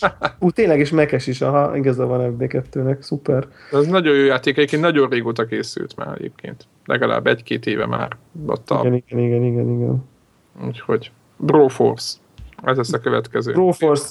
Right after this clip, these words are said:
Speaker 2: Broforce streaming várható.
Speaker 1: De az nagyon
Speaker 2: Meg-
Speaker 1: zseniális a izéhez képest, Mercenary Kingshez képest a zseniális játék.
Speaker 2: Kicsit ilyen, kicsit ilyen félúton a Flashback, meg a, nem tudom én, ilyen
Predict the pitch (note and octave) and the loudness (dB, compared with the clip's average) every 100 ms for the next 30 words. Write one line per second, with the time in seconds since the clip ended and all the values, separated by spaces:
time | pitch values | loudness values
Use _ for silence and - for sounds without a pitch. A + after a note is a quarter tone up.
0 | - E3+ E3 F3 D#3 C#3+ C#3 - - E3+ | -8 0 2 2 4 2 2 -4 -4 2
1 | D3+ C3+ C3 C#3 B2+ B2+ B2+ C3 B2+ D3+ | 2 2 2 2 2 0 -2 -2 0 0
2 | D3 D3+ D3+ C#3 - D3 C#3 C#3 C3 C3 | 2 2 2 0 -4 0 2 2 0 -2
3 | C3 B2 B2+ B2 C3 B2+ B2 B2 A#2+ - | -2 -2 -4 -6 -4 -2 -2 -4 -4 -6
4 | B2 A#2+ B2+ B2 A#2+ - A#2 A#2 - B2 | -8 -6 0 0 0 -4 -4 -4 -4 -6
5 | A#2 - - A#2+ A#2 A2+ - A2+ A#2 A#2 | -2 -2 -2 -4 -4 -4 -2 -2 0 2
6 | A#2+ A#2+ - B2 A#2+ - D#3 C#3+ D3+ C#3+ | 0 0 -2 -4 -4 -2 -2 2 2 2
7 | D3 D3 F3 E3+ D#3 D#3 C#3+ C#3+ - - | 0 -2 -2 -4 0 2 2 0 -6 -20
8 | _ - E3+ D3 C#3+ C3 C3 - - - | _ 0 2 2 4 4 2 -2 -6 0
9 | C#3 D3 C3+ C3+ C3 - C3+ C3 C3 B2+ | 2 2 2 2 0 -2 0 4 4 4
10 | B2 - C#3+ C3 C3 C#3 A#2+ A#2+ A#2+ B2 | 2 2 -2 -2 -2 -2 0 2 2 2
11 | A#2+ B2 | 4 2